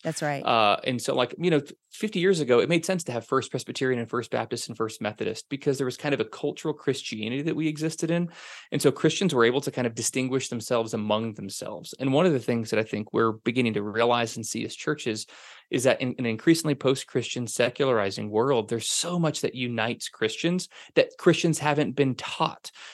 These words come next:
Speaker 2: And so we
Speaker 1: Yes.
Speaker 2: thought, "Let's highlight the things that
Speaker 1: Love
Speaker 2: we
Speaker 1: it.
Speaker 2: agree on." Or, or another way to say it is, for a long time, churches have been putting the wrong emphasis on the wrong syllable. And it's like, "Okay, yeah, baptism, we need to talk about that. Communion practices, we need to talk about that." And all kinds of other topics.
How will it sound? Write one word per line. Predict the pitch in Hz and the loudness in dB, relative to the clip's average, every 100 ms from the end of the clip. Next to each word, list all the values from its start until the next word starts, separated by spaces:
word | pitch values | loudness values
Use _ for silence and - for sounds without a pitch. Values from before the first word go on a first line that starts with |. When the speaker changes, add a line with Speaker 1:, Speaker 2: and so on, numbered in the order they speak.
| - 127 | -6 -2
Speaker 2:
And | 120 | 2
so | 131 | 4
we | 143 | 4
Speaker 1:
Yes. | |
Speaker 2:
thought, | 143 113 131 | 4 2 4
"Let's | 165 - | 2 2
highlight | - - 165 160 120 | -4 2 4 6 4
the | 113 | 0
things | 110 123 113 - | -6 -6 -4 -2
that | |
Speaker 1:
Love | 262 285 | 0 2
Speaker 2:
we | 294 | 2
Speaker 1:
it. | |
Speaker 2:
agree | - 113 107 | 0 -8 -10
on." | 98 98 - | -10 -10 -4
Or, | 139 131 | 2 4
or | 127 | 4
another | 127 135 135 | 6 6 6
way | 107 | 4
to | |
say | - 117 | 4 2
it | 107 | 2
is, | - - - _ | 0 -10 -18 _
for | 139 | 2
a | 123 | 2
long | 151 156 | 2 2
time, | 160 160 | 0 -2
churches | - 139 131 - | 0 0 0 -2
have | 123 | -2
been | 110 | -2
putting | 123 117 | 0 0
the | 107 | 0
wrong | 110 117 117 | 0 -2 -4
emphasis | 110 120 123 - 123 - - | -2 0 0 -2 -6 -6 -6
on | 110 | -4
the | 107 | -2
wrong | 107 101 | -4 -4
syllable. | - 101 101 101 95 - - - - | -4 -2 -2 -4 -6 -10 -18 -20 -4
And | 135 | -2
it's | 123 127 | -2 0
like, | 117 110 - | 0 0 0
"Okay, | 160 160 | 4 4
yeah, | 110 135 | 4 2
baptism, | - 143 151 - 135 143 131 | 2 2 0 0 0 0 -2
we | 139 127 | -2 -2
need | 120 | -2
to | |
talk | 117 110 - | 0 -2 -2
about | - - | -6 -10
that. | - - | -12 -6
Communion | 143 143 147 147 | 0 2 2 0
practices, | - 143 143 135 131 117 | 0 0 0 -4 -6 -4
we | |
need | 110 | -4
to | 110 | -2
talk | - 107 107 | 0 0 -2
about | - - | -8 -10
that." | - - | -12 0
And | 143 | 4
all | 135 170 | 6 6
kinds | - 175 156 | 4 0 2
of | 123 | 2
other | 107 | 2
topics. | - 156 131 107 - | 0 -2 0 -4 -6